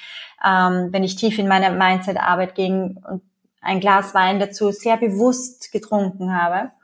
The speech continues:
dass ich schon das Gefühl hatte, dass es manchmal einfacher ist, auf seine inneren Stimmen und auf die eigenen Musen, die man so hat, zugreifen zu können.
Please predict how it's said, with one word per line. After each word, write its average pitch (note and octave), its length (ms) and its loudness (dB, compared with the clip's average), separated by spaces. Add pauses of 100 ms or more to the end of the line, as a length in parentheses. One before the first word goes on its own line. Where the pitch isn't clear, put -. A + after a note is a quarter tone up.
(300)
dass A3+ 160 -2
ich B3 180 2
schon C4+ 200 4
das D4+ 200 0
Gefühl C4+ 440 2
hatte, C4+ 260 2
dass A#3+ 160 -2
es A3 160 -4
manchmal A3 420 0
einfacher B3 840 0
ist, B3 320 -6
auf G#3 120 -2
seine G#3 300 -2
inneren A3+ 380 2
Stimmen A#3+ 480 0
und A3+ 160 0
auf G3+ 220 0
die - 140 0
eigenen G#3+ 500 4
Musen, A3+ 480 2
die G#3+ 100 0
man G#3 240 0
so G3 160 0
hat, F#3+ 220 2 (120)
zugreifen F#3+ 680 -2
zu - 180 -8
können. F#3 480 -8